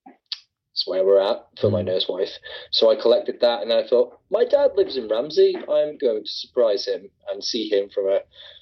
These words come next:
Speaker 1: um, a safe vantage point with one of my sons." So he was very pleased. So I got to see him from a, a safe distance and then drove home. But forty miles an hour, they've restricted the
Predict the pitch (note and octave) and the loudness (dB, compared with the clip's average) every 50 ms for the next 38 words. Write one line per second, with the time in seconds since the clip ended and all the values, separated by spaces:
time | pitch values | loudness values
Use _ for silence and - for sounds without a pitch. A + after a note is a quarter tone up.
0 | _ _ _ _ _ _ - F#2+ F2+ F#2 F#2 F#2 F#2 - _ _ - - - - | _ _ _ _ _ _ -6 -6 -4 -4 -6 -8 -10 -16 _ _ -6 -4 -2 0
1 | - G2+ G2+ F#2+ - - G2 G2 F#2+ - G#2 - - - G#2 G2+ G#2+ - G2+ G2 | 2 0 0 0 -2 -2 -2 -2 -2 -6 -12 -12 -2 0 0 0 2 0 -2 -2
2 | - - - - _ G#2 G2+ G#2 G2 - A2+ A#2 - - - A2+ A2+ A2 G#2 - | -2 -4 -12 -18 _ 0 2 2 2 0 -2 -2 0 0 0 0 0 -2 -4 -4
3 | - _ - - - - A2+ G2+ A2+ A2 G#2 G2+ G#2+ G2+ F#2+ - - G2+ F#2+ F#2+ | -6 _ -10 -8 0 0 2 2 2 -2 0 2 2 2 2 0 -2 -4 -4 -4
4 | F#2 - - - - A2+ G2+ G2+ - - - - - F#2 F2+ G2 F2+ - _ _ | -8 -10 -8 -2 0 2 2 2 0 -2 -4 -6 -6 -4 -6 -6 -8 -8 _ _
5 | _ _ - - - _ _ _ - F2+ F#2 F#2 F#2 F#2 - - - - - G2+ | _ _ -20 -20 -20 _ _ _ -10 -6 -4 -2 -4 -4 -4 -4 -4 0 2 0
6 | G2 F#2 - G2+ G2 - G2 - - - - - _ _ - - F#2 F2+ F2+ F2 | 0 2 0 -2 -2 -2 -6 -6 -6 -6 -6 -6 _ _ -8 -8 -6 -6 -8 -4
7 | E2+ - F#2+ F#2 - G#2 G2 G2 G2 - - - - - - D3+ C#3+ - - C4 | 2 2 2 2 4 2 2 2 0 -2 -12 -16 -18 -2 -2 -2 2 4 6 6
8 | C4 - - G3+ F3+ F3 D#3+ D3+ C3 C#3 D3+ F#3 F#3+ C#3 A2 G2+ A2 B2+ B2+ C#3 | 6 6 4 4 4 4 4 2 2 2 2 2 2 2 2 2 0 0 0 -2
9 | C3 - - F#3+ - D3 - - - C3 B2+ B2+ B2+ B2+ C3 B2+ | 2 2 2 2 2 -4 -4 0 2 4 4 4 4 4 2 0